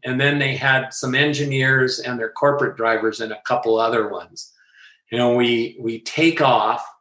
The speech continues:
on the Baja five hundred race course for that year. And within minutes, we've left the A M General guys. I mean, they're way back.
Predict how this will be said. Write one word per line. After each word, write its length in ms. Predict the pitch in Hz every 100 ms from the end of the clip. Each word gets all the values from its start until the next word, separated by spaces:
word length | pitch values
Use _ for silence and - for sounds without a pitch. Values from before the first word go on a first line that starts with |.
| _ _
on 140 | 120 117
the 100 | 117
Baja 460 | 120 127 131 127
five 300 | - 131 123
hundred 280 | 127 127 110
race 280 | 117 117 -
course 300 | - 107 104
for 180 | - 101
that 300 | 98 98 -
year. 280 | 92 92 - _ _ _ _ _ _ _ _ -
And 480 | 123 117 113 107 - _ _ _ _
within 720 | 131 135 139 127 113 110 104 _
minutes, 640 | 113 127 139 - 98 -
we've 240 | 113 113 107
left 400 | 113 113 - -
the 140 | 113
A 200 | 113 110
M 140 | 101 98
General 480 | 110 113 107 98
guys. 640 | 90 87 87 85 - - -
I 100 | 101
mean, 180 | 101 98
they're 260 | 113 113
way 360 | 104 113 110 104
back. 420 | 90 76 - -